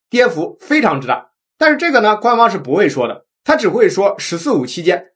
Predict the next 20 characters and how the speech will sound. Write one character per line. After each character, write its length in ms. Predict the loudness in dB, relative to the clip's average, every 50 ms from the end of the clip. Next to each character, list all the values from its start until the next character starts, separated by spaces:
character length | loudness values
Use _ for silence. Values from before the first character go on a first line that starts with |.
| _ _
光 240 | 0 2 2 2 2
伏 80 | 0 0
行 120 | 0 2
业 80 | 2 2
的 120 | 0 0
出 120 | 0 2 2
口 80 | 2 2
总 260 | 2 0 -4 -4 -6
额 220 | -4 -6 -6 -6 -2
又 180 | 2 2 2 2
突 180 | 0 -4 -4
破 120 | 0 2 2
了 140 | 2 0 -2
一 80 | -8
千 240 | -10 -4 -4 -2 0
八 140 | 2 2 2
百 100 | 2 0
亿 120 | -2 -2
美 140 | -4 -6 -6 -6
元。 260 | -6 -8 -8 -10